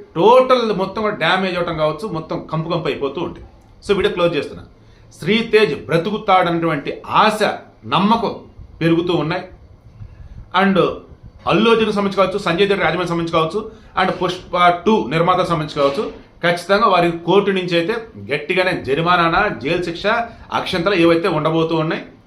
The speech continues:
నేషనల్ హ్యూమన్ రైట్స్ కమిషన్ ఢిల్లీ దాకా ఇష్యూ వెళ్ళింది కాబట్టి వాళ్ళు కూడా సీరియస్గానే స్పందించి ఇటువంటి రిపీట్ కాకుండా ఉండాలి అంటే. మొన్నే కదా హత్రస్ బాబా గడ వేస్టాడు, అక్కడ కూడా ఇదే కదా జరిగింది. పర్మిషన్ ఇచ్చింది ఎంతమందికి, వచ్చింది ఎంతమంది, తొక్కిసలాట ఏంట్రా బాబు అన్నప్పుడు మనం మాట్లాడుకున్నాం కదా.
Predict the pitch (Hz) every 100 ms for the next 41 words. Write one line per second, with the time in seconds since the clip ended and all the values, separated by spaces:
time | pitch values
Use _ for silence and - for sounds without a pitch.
0 | - - - - 107 185 208 202 196 190
1 | 180 - 160 165 165 117 135 175 190 185
2 | 170 160 180 165 156 156 131 135 - -
3 | - - - 110 147 202 208 170 220 220
4 | 175 185 - 170 - 143 160 185 165 269
5 | - - - 165 170 190 165 143 165 208
6 | 180 165 185 185 160 151 160 165 151 -
7 | - - 113 151 208 226 202 165 147 196
8 | 202 196 190 185 190 180 180 180 196 175
9 | 92 - - - - 117 185 226 208 220
10 | 208 180 185 180 156 185 - - - -
11 | - 139 160 220 208 214 185 165 170 196
12 | 165 127 214 160 165 202 160 165 165 160
13 | 214 185 170 196 208 165 180 190 175 170
14 | 160 160 165 151 160 190 180 180 165 107